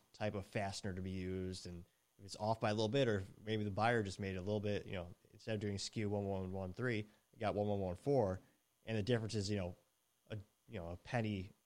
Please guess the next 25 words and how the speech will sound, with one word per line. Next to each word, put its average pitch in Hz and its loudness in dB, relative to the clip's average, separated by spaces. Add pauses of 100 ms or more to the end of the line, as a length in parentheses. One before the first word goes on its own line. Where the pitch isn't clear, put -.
size 95 0
different 98 -2 (260)
engraving 98 -6
on 87 -4
it 87 -4
or 92 -4
something 107 2
like 92 -4
that. 98 2
It's, - -8 (420)
end 117 2
user 139 6
doesn't 95 0
want 95 0
it, 113 0
but 92 -2 (120)
someone 131 0
out 90 0
there 90 -4
is 90 -6
gonna 95 -4
want 92 -4
that 92 -4
unique 95 -8
design. 90 -8